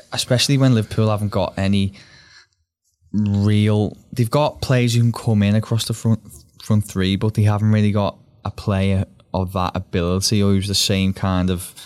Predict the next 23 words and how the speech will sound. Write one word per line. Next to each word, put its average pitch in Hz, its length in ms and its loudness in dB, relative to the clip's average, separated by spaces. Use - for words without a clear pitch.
elk 95 300 -4
as, - 340 -2
as 98 120 -4
the - 80 -10
front 98 260 -2
three 95 220 -2
that 95 80 -2
are 92 100 0
there 92 260 0
now 87 300 -2
to 104 160 -6
come 87 260 -4
in 87 140 -2
and, 101 300 0
you 101 120 -2
know, 85 140 -2
just, 95 300 -6
just - 240 -4
ease 110 380 2
that 131 280 -2
kind 107 380 2
of, 95 320 -2
um, 92 480 -2